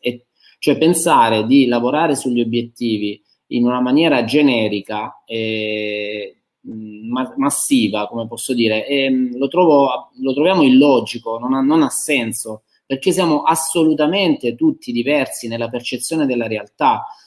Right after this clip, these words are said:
Quindi non si può parlare di obiettivo in senso lato, bisogna parlare di obiettivi, eh, da un punto di vista strettamente personale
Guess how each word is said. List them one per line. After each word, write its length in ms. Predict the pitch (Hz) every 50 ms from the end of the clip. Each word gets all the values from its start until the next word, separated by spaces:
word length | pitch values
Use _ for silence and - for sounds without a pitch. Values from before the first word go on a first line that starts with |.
| _ _
Quindi 200 | _ 185 185 160
non 120 | 143 147 143
si 160 | 143 - 175
può 160 | 196 202 -
parlare 460 | - 139 123 127 135 131 123 123 120
di 180 | 123 131 143 139 135
obiettivo 680 | 139 123 120 127 123 120 123 - - 151 139 131 120 -
in 140 | 127 117 117
senso 420 | - 131 127 120 120 - 127 110
lato, 480 | 123 127 117 110 104 101 - 107 - _
bisogna 360 | - 113 127 143 151 151 139
parlare 480 | - 135 123 143 160 170 156 131 117 110
di 240 | 120 123 123 123 -
obiettivi, 960 | - 135 131 120 120 127 131 127 - _ - 196 214 214 180 151 131 117 120 - _ _ _ _ _
eh, 920 | _ 123 123 120 120 117 113 113 113 113 110 107 107 107 107 107 104 _ _
da 160 | _ 123 123 127
un 140 | 123 123
punto 260 | - 175 175 - 156 139
di 100 | 127 123
vista 340 | 151 170 156 - - 123
strettamente 1160 | 117 - - - _ 180 190 208 196 _ - 160 147 151 175 202 190 160 135 120 120 - 120 107
personale 920 | - 113 110 - - - 110 110 110 110 107 107 104 107 107 - _